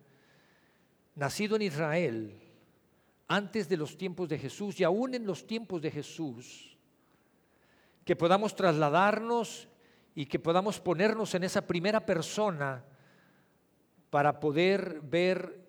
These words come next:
cómo reaccionarías tú, qué pudieras pensar o cómo pudieras reaccionar o cómo pudieras sentir.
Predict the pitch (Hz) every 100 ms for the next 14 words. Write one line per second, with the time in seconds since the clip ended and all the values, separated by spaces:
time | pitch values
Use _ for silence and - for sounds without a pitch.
0 | - - 190 202 208 180 143 156 156 -
1 | 160 143 165 196 - - 190 151 113 -
2 | _ _ _ _ _ _ _ _ _ _
3 | _ 175 170 170 175 185 - - 139 -
4 | 180 170 165 170 156 165 165 151 151 139
5 | - 135 185 190 - 160 143 160 147 165
6 | - 143 120 160 143 110